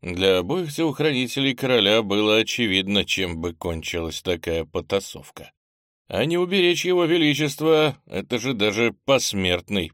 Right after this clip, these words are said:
позор. Анарион, между тем, продолжил. «Мне нужно отправить письмо самому значимому господину в чуждых землях, с которым ты в состоянии меня связать.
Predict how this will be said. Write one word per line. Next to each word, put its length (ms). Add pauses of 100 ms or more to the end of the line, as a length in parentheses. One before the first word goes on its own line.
позор. 460 (680)
Анарион, 600
между 320
тем, 360 (200)
продолжил. 720 (480)
«Мне 360
нужно 320
отправить 500
письмо 640
самому 600
значимому 800
господину 800
в 60
чуждых 540
землях, 540
с 100
которым 640
ты 220
в 60
состоянии 680
меня 280
связать. 520